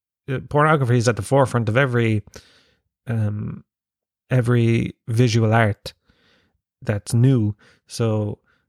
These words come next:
it was at, that's the birth of cinema. One of the first movements was pornography. Um, video, the f-,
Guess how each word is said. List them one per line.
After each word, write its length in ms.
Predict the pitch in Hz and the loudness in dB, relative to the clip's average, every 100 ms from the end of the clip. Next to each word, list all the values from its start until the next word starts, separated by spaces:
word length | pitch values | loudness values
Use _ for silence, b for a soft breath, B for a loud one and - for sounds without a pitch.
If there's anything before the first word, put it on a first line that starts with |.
| _ 127 | _ -4
it 20 | |
was 140 | 117 | 0
at, 160 | 123 104 - | 0 -2 -6
that's 300 | 127 - - | -4 -4 -2
the 160 | 127 | -2
birth 260 | 110 135 120 | 2 2 2
of 80 | 131 | -2
cinema. 500 | - 151 131 113 117 - | 2 4 4 4 0 -4
One 200 | 120 123 | -2 0
of 60 | 117 | 0
the 80 | |
first 480 | 110 127 - - - - _ - | 0 0 -2 -8 -16 -20 _ -6
movements 640 | 117 127 139 123 113 - | 0 2 4 2 0 -2
was 140 | 110 | -4
pornography. 760 | - 117 120 123 104 - 120 123 B B B B _ | -2 0 2 2 0 0 0 -2 B B B B _
Um, 560 | 120 110 107 110 110 - - | -4 -2 -2 -4 -6 -12 -8
video, 680 | 120 139 131 123 117 123 - _ _ _ _ _ _ | 0 2 4 4 4 2 -2 _ _ _ _ _ _
the 220 | - 120 123 | -16 -8 -8
f-, 180 | - | -8